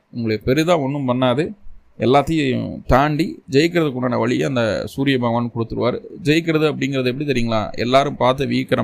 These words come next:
மாதிரி, எல்லாரும் ஆச்சரியப்படுற மாதிரியான ஒரு வெற்றி தான் இருக்கும். வெற்றியை வெளியில சொல்ல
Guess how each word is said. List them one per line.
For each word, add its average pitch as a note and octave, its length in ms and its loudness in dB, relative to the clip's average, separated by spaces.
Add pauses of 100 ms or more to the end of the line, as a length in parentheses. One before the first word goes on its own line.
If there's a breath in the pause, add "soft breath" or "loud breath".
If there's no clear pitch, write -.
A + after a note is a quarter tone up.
மாதிரி, A#2 180 -2 (2250)
எல்லாரும் D3+ 360 4 (160)
ஆச்சரியப்படுற C#3 560 2
மாதிரியான B2 300 0 (240)
ஒரு A#2 120 -4 (100)
வெற்றி C3 280 0
தான் C3 160 2
இருக்கும். G#2+ 260 -8 (460)
வெற்றியை D#3 320 4
வெளியில C#3+ 320 0
சொல்ல C3+ 160 0